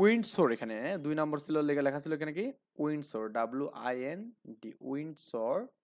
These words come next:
তিন নাম্বার, মানে, এই যে প্রথমে যে লিখলো প্যাস্টোরাল বা উইন্ডসোর, এগুলোতে তে-, তেমন বেশি খ্যাতি আসেনি। খ্যাতি আসছে actually আমাদের কোথায় বলুন তো? আমাদের খ্যাতি আসছে আসলে এই যে এখানে আমাদের। আচ্ছা, এটা কোথায় গেল?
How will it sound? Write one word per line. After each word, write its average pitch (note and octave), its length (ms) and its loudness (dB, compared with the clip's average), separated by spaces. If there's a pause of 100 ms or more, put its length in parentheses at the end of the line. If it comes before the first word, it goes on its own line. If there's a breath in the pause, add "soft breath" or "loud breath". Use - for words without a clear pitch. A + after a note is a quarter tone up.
(2500 soft breath)
তিন G3+ 200 4
নাম্বার, D#3 240 10 (100)
মানে, G3+ 100 4 (100)
এই A3+ 120 8
যে B3+ 80 10 (440)
প্রথমে G3+ 300 4
যে A#3 80 0
লিখলো A3 160 4 (100)
প্যাস্টোরাল F3+ 500 8
বা F3 40 10 (120)
উইন্ডসোর, E3 400 2 (140)
এগুলোতে G#3+ 260 2 (120)
তে-, - 180 -18
তেমন G3 260 6
বেশি A3+ 200 -2
খ্যাতি F#3+ 280 0
আসেনি। A#2 260 -4 (640 soft breath)
খ্যাতি G3 300 2
আসছে G#3+ 240 2
actually G#3+ 280 2
আমাদের G#3+ 220 2
কোথায় F3 200 6
বলুন E3 140 2
তো? F3 100 6
আমাদের F#3 240 0
খ্যাতি F3 240 0
আসছে F3 160 0
আসলে F#3 180 0
এই F3+ 80 -2
যে D#3 100 4
এখানে C3+ 160 -4 (100)
আমাদের। G#2+ 220 -6 (360)
আচ্ছা, A#2+ 160 -10
এটা C3+ 180 -6
কোথায় C3 260 -6
গেল? B2 100 -6